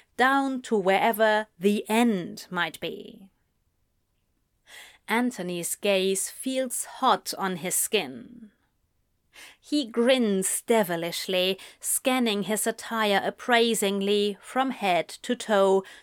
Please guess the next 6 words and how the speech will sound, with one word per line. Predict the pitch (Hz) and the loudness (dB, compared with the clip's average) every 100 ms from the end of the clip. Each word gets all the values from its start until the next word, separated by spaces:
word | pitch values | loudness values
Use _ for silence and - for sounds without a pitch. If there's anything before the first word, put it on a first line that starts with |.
| - | -14
shadows | - 294 240 202 190 - | 0 2 4 2 2 -2
forming | - 247 196 170 170 | 0 0 0 -4 -8
in | - 185 | -6 -4
his | 202 - | -2 -2
tempestuous | - 233 233 277 247 - - 185 165 156 214 | -2 -2 -2 -4 -2 -4 -2 -4 -2 2 4
eyes. | 180 156 151 - - - - - - | 4 0 -8 -14 -14 -12 -14 -18 -20